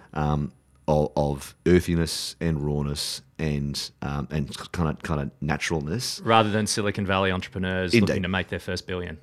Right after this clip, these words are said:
Speaker 1: That's it.
Speaker 2: Right.
Speaker 1: Absolutely.
Speaker 2: Right,
Speaker 1: Yeah, yeah.
Speaker 2: right, right.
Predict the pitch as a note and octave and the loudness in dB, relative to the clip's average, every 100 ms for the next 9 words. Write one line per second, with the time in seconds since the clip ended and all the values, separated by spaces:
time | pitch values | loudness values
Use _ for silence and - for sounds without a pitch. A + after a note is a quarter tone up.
0 | - - F2 D#2+ - - _ - F2+ D2+ | -4 2 2 2 -4 -14 _ -8 -6 -6
1 | - - F#2 - D2 B1+ - F2+ D#2+ D2+ | -10 0 2 2 -4 -4 -10 -8 -6 -6
2 | - - - - - - G#2 D#2+ | -8 -6 -4 -4 -8 -10 -8 -8